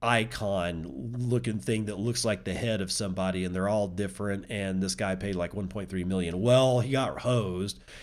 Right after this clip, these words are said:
because apparently that one and a whole bunch of other ones have been copied and have gone over to another N F T platform that are selling them as N F T originals. I'm telling you, man, the future of art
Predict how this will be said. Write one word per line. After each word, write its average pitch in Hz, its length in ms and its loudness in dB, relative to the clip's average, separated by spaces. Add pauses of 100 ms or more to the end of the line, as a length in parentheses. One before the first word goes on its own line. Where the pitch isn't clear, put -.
(240)
because 117 260 2
apparently 123 480 4
that 127 280 4
one 117 280 2
and 98 80 2
a 101 60 4
whole 123 160 2
bunch 120 220 2
of 117 100 -4
other 131 220 4
ones 98 460 0 (320)
have 113 240 2
been 110 160 -2
copied 143 680 2
and 131 180 -2
have 101 160 -2
gone 123 280 4
over 113 280 2
to 117 280 0
another 127 680 6
N 123 220 2
F 123 160 2
T 107 200 0
platform 120 960 2 (440)
that 123 220 6
are 113 100 4
selling 131 460 4
them 117 180 2
as 107 340 0
N 113 220 0
F 98 180 -2
T 107 240 0
originals. 92 680 -2 (880)
I'm 107 100 -6
telling 190 380 8
you, 127 100 4
man, 123 480 2 (340)
the 117 140 4
future 180 560 4
of 160 220 -2 (100)
art 110 500 2